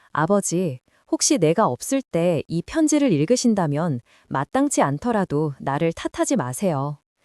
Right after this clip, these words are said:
다만 여름이와 다혜는 지켜주세요. 제가 못다한 사랑을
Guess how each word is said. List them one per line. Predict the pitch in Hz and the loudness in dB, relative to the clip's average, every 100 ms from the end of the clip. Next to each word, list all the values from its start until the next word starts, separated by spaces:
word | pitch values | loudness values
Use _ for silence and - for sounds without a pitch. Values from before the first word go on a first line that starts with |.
| _ _ _ | _ _ _
다만 | - 165 165 185 143 - | 0 2 2 2 -2 0
여름이와 | 143 214 262 247 220 | 2 4 6 4 2
다혜는 | - 139 175 185 185 160 | 0 -4 0 2 2 0
지켜주세요. | - - 277 269 226 156 131 143 - _ _ _ _ | -4 -2 -2 -2 -2 -2 -2 -6 -10 _ _ _ _
제가 | - 170 202 | -2 2 4
못다한 | 143 151 277 277 277 | 2 0 0 2 0
사랑을 | 254 214 180 156 | 0 0 0 0